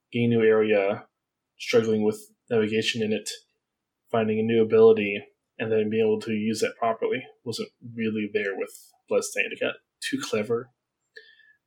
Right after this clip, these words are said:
and sometimes too obtuse with navigation stuff in a way that was exasperating. But not to mention that character design was really l-,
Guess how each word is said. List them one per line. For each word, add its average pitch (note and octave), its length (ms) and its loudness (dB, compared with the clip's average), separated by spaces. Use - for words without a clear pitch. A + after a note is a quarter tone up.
and G#2+ 160 -4
sometimes A2+ 420 -2
too A#2+ 100 0
obtuse - 760 -4
with G3+ 300 4
navigation A2 440 -2
stuff D3 300 2
in A#2+ 60 0
a A2 40 6
way A2+ 80 8
that G#2 80 0
was G#2+ 380 -4
exasperating. G#2+ 500 -2
But - 440 -4
not B2 100 0
to B2 60 -2
mention A2 340 2
that F#2 220 -8
character G2+ 280 -2
design G2 340 -8
was - 400 -12
really G#2 200 -2
l-, G#2 220 -8